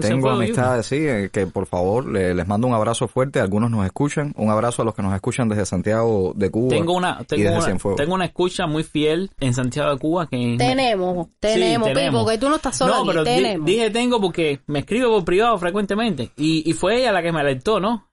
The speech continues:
Speaker 2: Me dijo,
Speaker 1: Mm.
Speaker 2: porque yo, eh, había visto, ah, me dice, "Revisa el, lo-, los tweets de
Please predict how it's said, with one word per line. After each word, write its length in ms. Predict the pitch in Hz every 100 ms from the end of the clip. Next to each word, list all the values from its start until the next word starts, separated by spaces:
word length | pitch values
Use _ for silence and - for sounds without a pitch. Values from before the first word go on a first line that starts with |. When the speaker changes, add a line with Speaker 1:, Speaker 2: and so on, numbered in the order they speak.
| _ -
Speaker 2:
Me 200 | 127 135
dijo, 180 | 147 147
Speaker 1:
Mm. 40 |
Speaker 2:
porque 260 | 143 123 143
yo, 320 | 196 240 214
eh, 320 | 180 160 151
había 260 | 135 170 220
visto, 600 | 220 - 190 165 156 147 131 -
ah, 120 | 170
me 100 | 180
dice, 300 | 165 160 123
"Revisa 480 | 127 147 240 - 254
el, 240 | 233 214 196
lo-, 160 | 180
los 200 | 170 170
tweets 240 | - 262 208
de 440 | 202 190 185 175